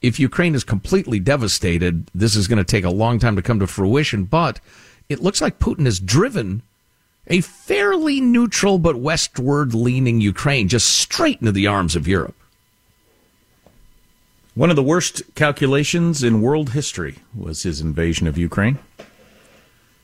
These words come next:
Speaker 2: Uh, uh, it's gonna change, uh, it's gonna change Russia. It's certainly gonna change Putin's life forever. Um, but gonna go through a heck of a period before we get there.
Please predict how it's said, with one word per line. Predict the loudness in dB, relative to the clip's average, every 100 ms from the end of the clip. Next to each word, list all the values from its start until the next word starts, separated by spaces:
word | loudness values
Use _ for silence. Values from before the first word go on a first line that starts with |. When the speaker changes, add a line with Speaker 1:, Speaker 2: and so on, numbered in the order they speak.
| _ -20
Speaker 2:
Uh, | -14 -12 -14 -16 _ -20 -20 -20 -20 -10
uh, | -8 -6 -8 -8 -8 -10 -8
it's | -6
gonna | 2 2
change, | 2 0 2 2 2 0
uh, | 2 0
it's | -2 -4
gonna | -4 -2
change | 0 2 2
Russia. | 2 0 0 -2
It's | -6 -6
certainly | -4 0
gonna | 0
change | 0 0 0 0
Putin's | -4 -2 -2
life | -2 -2
forever. | -2 0 0 0 -2 _ _ _ -20 _ _
Um, | -6 -4 -4 -6 -8 -14 -20 -20 _ _ _ -20 -18
but | -6 -2 2 0 -2 -8 -20 -20 -4
gonna | -2
go | 0 0
through | 0
a | 0
heck | 0
of | -2
a | -2
period | 2 2
before | 0 -2 0
we | 0
get | -4 -4
there. | -6